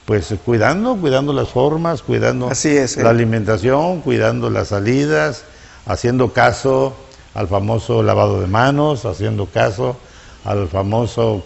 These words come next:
Speaker 1: cubrebocas, haciendo caso a la sana distancia,
Speaker 2: La sana distancia.
Speaker 1: pero sobre todo pensando siempre en lo que uno tiene muy cerca, la sa-, lo que es lo más sagrado,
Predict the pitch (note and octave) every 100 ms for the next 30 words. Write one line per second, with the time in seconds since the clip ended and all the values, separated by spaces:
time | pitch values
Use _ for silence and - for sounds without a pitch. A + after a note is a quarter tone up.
0 | - - - - - - - A#2 G#2+ G2+
1 | A#2 A2+ C3+ G#2 - - A2 A#2 G#2+ -
2 | B2 A#2 C3+ C3+ - - - - G#2+ A2
3 | G#2+ G2 - A#2+ C3+ B2+ A2+ - C#3 D3
4 | C#3+ D#3 D3 G#3 D#3+ - C3+ C#3 B2+ D#3
5 | D#3 C3+ F#3+ F#3+ F#3 - - - G#2+ -
6 | B2+ B2+ G#2+ B2+ C3+ D3+ - D3 D3+ -
7 | - - G#2+ G#2 F#2 B2+ B2 A2 A2+ A2+
8 | A#2 A2+ - - - - G#2+ B2 A#2 G#2
9 | - F2+ F2 - - G2+ F2+ G2 F#2 F2
10 | A#2 A2+ G2 F#2+ G2+ G2+ G2+ G2+ G#2+